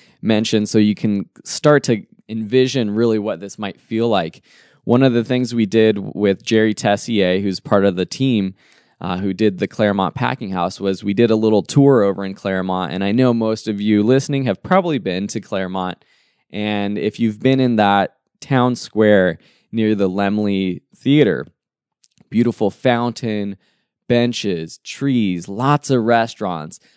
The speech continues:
always happening. Young people, old people, such a great space. We were standing there and they were telling us, "This is the vibe we're going for. We're gonna make it San Dimas.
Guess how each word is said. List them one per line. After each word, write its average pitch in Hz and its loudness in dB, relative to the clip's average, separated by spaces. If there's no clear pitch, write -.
always 151 4
happening. 92 -2
Young 147 2
people, 101 -4
old 151 4
people, 104 0
such - -4
a 156 2
great 110 -2
space. 98 -4
We 113 0
were 113 0
standing 143 -2
there 131 4
and 101 -4
they 98 -6
were 92 -8
telling 117 -4
us, 104 -6
"This 160 0
is 175 -4
the 127 -2
vibe 110 2
we're 113 -4
going 92 -6
for. 160 0
We're 117 0
gonna 135 6
make 117 -2
it - 2
San 139 2
Dimas. 107 0